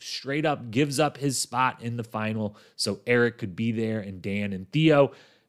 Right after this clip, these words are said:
No one had ever really done something like that before, so that's another first. And then another one, just kind of for a laugh, Mike doesn't make the final or hook up with anyone in the house. And it's his fourth season and the first time he both does not end up with a girlfriend from the cast and does not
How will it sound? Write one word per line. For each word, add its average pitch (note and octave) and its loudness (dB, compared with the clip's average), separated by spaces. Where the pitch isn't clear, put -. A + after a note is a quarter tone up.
No C3 2
one C3+ 2
had A#2+ 4
ever A#2+ 4
really A2+ 2
done B2 0
something C3+ -2
like B2 -4
that B2 2
before, B2+ 2
so G#2+ 2
that's B2+ 0
another B2 0
first. A#2+ 0
And A#2+ -4
then A#2 -4
another D#3+ 4
one, C#3 4
just C3+ 0
kind C3+ 0
of G#2+ -4
for B2+ 4
a A2 4
laugh, C#3 4
Mike D#3+ 4
doesn't F#3 2
make F#3 4
the F3+ 2
final F#3 2
or F#3 4
hook F#3 2
up F3+ -2
with F3 0
anyone E3 0
in D#3 0
the D#3 -4
house. - -2
And G#2+ -10
it's A2 -6
his G#2 -6
fourth E3 0
season D3+ 0
and G#2+ -4
the F#2+ -14
first E3 -2
time C3+ -2
he A#2+ -6
both A2 0
does G2+ -6
not C3 -4
end C3+ -2
up B2+ -4
with A#2+ -12
a F#2 -12
girlfriend D#3+ -2
from C#3+ -4
the C3+ -4
cast C3 -4
and G2 -12
does F2+ -10
not A#2+ 0